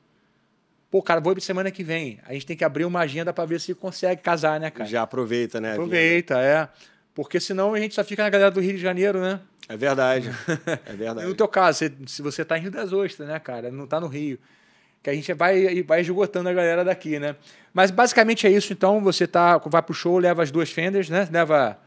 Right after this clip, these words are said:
Speaker 2: É isso, normalmente eu levo uma guita só.
Speaker 1: Só leva uma?
Speaker 2: Num, num, muito difícil quebrar corda, assim, cara, comigo. Eu nunca passei esse,
Speaker 1: É, nunca?
Speaker 2: esse aperto, assim. Quando eu passei, eu tava com a reserva, graças a Deus, mas, é, normalmente eu levo uma guita, é,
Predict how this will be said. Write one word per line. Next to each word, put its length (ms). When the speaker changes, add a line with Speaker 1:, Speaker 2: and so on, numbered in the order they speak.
Speaker 2:
É 180
isso, 280
normalmente 440
eu 60
levo 240
uma 140
guita 320
só. 360
Speaker 1:
Só 100
leva 200
uma? 300
Speaker 2:
Num, 400
num, 440
muito 200
difícil 300
quebrar 260
corda, 340
assim, 240
cara, 240
comigo. 380
Eu 40
nunca 180
passei 320
esse, 400
Speaker 1:
É, 260
nunca? 280
Speaker 2:
esse 160
aperto, 400
assim. 160
Quando 160
eu 60
passei, 240
eu 60
tava 220
com 100
a 40
reserva, 540
graças 380
a 40
Deus, 280
mas, 400
é, 380
normalmente 400
eu 60
levo 180
uma 120
guita, 460
é, 840